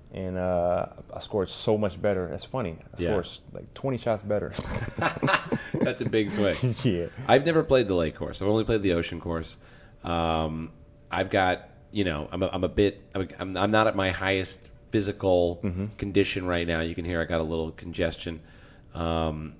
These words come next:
Speaker 2: but, uh, but I'm really excited to get out there and play. Uh, we're gonna, we're gonna not gamble, but we're gonna play a match against ourselves individually together, I guess.
Speaker 1: Oh, we can play against each other.
Speaker 2: This is your game. I don't know.
Speaker 1: No, we can play against each other. I'm cool
Speaker 2: I
Speaker 1: with that.
Speaker 2: Yeah?
Speaker 1: Yeah, yeah. You give me, uh,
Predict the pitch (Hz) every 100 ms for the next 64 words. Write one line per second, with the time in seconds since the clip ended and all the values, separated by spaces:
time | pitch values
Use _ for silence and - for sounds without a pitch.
0 | - 90 82 - 87 80 78 76 76 -
1 | - - - 87 95 107 - 95 90 87
2 | 85 78 82 78 87 - - - - -
3 | - 87 87 87 101 95 107 113 104 101
4 | 107 - 104 104 107 120 107 101 95 -
5 | 101 90 90 90 - 90 90 82 80 -
6 | 92 76 71 87 82 78 82 87 82 82
7 | 80 76 80 - - - - 85 78 76
8 | - - - - 165 220 214 180 151 135
9 | 147 101 101 98 82 82 71 82 82 78
10 | 71 - - 143 180 214 214 190 156 147
11 | 170 180 180 165 147 156 - - - 90
12 | 107 117 - - - 151 117 113 120 101
13 | 107 123 131 135 131 120 113 110 110 107